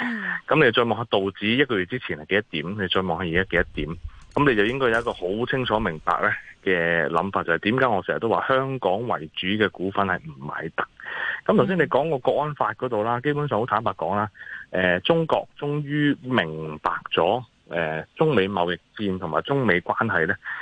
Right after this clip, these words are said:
Speaker 2: 究竟點玩？即係其實呢，成件事就係噉，無論你搞唔搞呢啲都好啊，美國一定同你玩嘅。只不過就話之前呢，誒，啱啱中美貿易戰開波嘅時間呢，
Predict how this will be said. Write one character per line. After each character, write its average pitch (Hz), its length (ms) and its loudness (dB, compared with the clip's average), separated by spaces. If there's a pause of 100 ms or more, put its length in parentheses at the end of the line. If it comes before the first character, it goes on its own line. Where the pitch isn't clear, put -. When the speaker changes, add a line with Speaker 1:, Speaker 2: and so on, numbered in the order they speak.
(180)
Speaker 2:
究 107 80 4
竟 110 140 2
點 90 260 -4
玩？ 85 260 0 (600)
即 196 100 6
係 95 160 2
其 104 60 2
實 98 40 2
呢， 139 120 2 (160)
成 85 160 0
件 92 160 -2
事 - 120 -10
就 - 120 2
係 78 40 2
噉， 82 180 -4 (960)
無 101 180 4
論 107 100 2
你 110 120 2
搞 104 140 2
唔 120 120 -4
搞 80 200 -6
呢 - 40 -6
啲 110 180 0
都 104 100 2
好 85 120 -4
啊， 92 140 -2 (200)
美 98 240 0
國 - 200 0
一 - 100 -2
定 80 100 -4
同 78 180 -10
你 78 40 0
玩 82 260 -2
嘅。 78 100 -10 (1400)
只 143 120 4
不 160 80 2
過 127 100 4
就 107 100 2
話 95 140 0
之 - 140 -12
前 87 260 -8
呢， 120 100 2 (520)
誒， 87 360 4
啱 120 200 0
啱 131 140 0
中 139 140 0
美 107 120 4
貿 90 180 2
易 - 40 -4
戰 104 100 -2
開 123 180 2
波 123 220 2
嘅 - 60 -16
時 80 100 -4
間 90 180 -2
呢， 107 60 -4